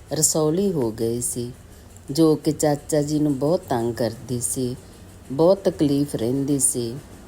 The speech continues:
ਮਾਲਕ ਦੀ ਮੌਜ ਹੋਈ। ਉਹਨਾਂ ਦਿਨਾਂ ਵਿੱਚ ਮਾਲਕ ਬਾਹਰ ਗਏ ਹੋਏ ਸਨ।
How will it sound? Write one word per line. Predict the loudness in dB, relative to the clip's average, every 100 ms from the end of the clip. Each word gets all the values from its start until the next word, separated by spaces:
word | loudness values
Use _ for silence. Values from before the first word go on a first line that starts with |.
| -20 -4
ਮਾਲਕ | 2 4 4 2
ਦੀ | 0 4
ਮੌਜ | 4 4 2 0 0
ਹੋਈ। | 0 2 2 -2 -8 -18 -20 -4
ਉਹਨਾਂ | 4 6 6 4
ਦਿਨਾਂ | 2 2 2
ਵਿੱਚ | 2 0
ਮਾਲਕ | 2 2 2 0 -2
ਬਾਹਰ | 0 2 0
ਗਏ | 0 0 0
ਹੋਏ | 0 0 0
ਸਨ। | -2 -2 -4